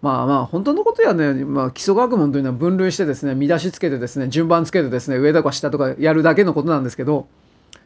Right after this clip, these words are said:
しかしそれは本当は人間の知識の探求ではないんですよ。何も生み出してないから。まあいいや、こんな話はどうでもいいな。うーん。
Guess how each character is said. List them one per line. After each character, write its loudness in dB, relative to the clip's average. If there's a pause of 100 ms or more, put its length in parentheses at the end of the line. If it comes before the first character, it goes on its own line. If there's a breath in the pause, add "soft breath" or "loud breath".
し -6
か 4
し 0
そ 0
れ 6
は 4
本 0
当 -2
は 4
人 2
間 2
の 0
知 0
識 -2
の 0
探 0
求 4
で 4
は 4
な 2
い 2
ん 2
で 0
す -10
よ。 -10 (480)
何 4
も 6
生 6
み 4
出 8
し -4
て 0
な 2
い 2
か -2
ら。 -8 (280 loud breath)
ま -4
あ 2
い 2
い 2
や、 0
こ -2
ん 0
な 0
話 0
は 0
ど 0
う 0
で 2
も 0
い 0
い -2
な。 -6 (500 loud breath)
う -4
ー 2
ん。 -10